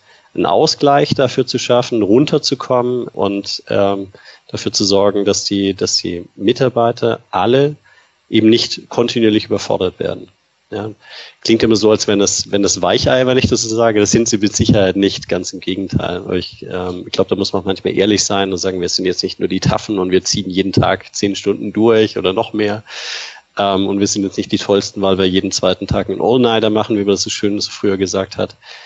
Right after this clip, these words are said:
Also es ist einfach eine Realität, dass, äh, unsere Körper, wie jeder Körper, halt einfach seine Limits hat, ähm, und die versuchen wir zu respektieren. Ja,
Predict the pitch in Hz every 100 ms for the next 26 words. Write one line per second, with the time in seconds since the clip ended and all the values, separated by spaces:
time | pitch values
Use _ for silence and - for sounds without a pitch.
0 | - _ _ 98 95 92 - - 104 95
1 | 92 90 87 - 117 113 - - 87 -
2 | - - 95 - 107 113 107 - 104 -
3 | 98 90 82 98 95 - 92 87 92 85
4 | 85 92 - 87 - 95 87 82 107 107
5 | - 95 - - - - 92 - 87 87
6 | 95 - 90 85 - - - 98 - -
7 | - - _ _ 104 92